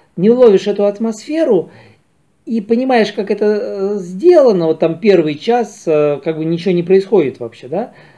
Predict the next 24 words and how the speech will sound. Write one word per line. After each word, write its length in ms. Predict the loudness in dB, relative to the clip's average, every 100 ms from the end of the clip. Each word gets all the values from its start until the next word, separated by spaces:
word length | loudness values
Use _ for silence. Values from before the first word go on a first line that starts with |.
| _ _ _ _ _
И, 420 | -16 -10 -6 -2 2
э, 480 | 4 6 4 2 -2 -12 -14
вот 240 | -12 -4
эти 140 | -4 -4
хихоньки-хахоньки, 1300 | -8 -6 -4 -4 -6 -8 -6 -8 -8 -8 -8 -10 -12 -14 _ _ _ _ _ -8
и 80 | -6
ты 100 | -2
понимаешь, 600 | -2 0 0 2 2 2
что 160 | 2
вот 160 | 2 2
для 120 | 0
чего 260 | 2 2 2
это 160 | 2
сделано, 380 | -4 0 2 2
и 40 | -2
к 60 |
чему 280 | -4 -2 0
это 140 | 0
все 240 | -4 -2 -2
идет, 240 | 0 -4
и 20 |
что 160 | -8 -10
будет 320 | -8 -6 -4
дальше. 440 | 0 0 0 -8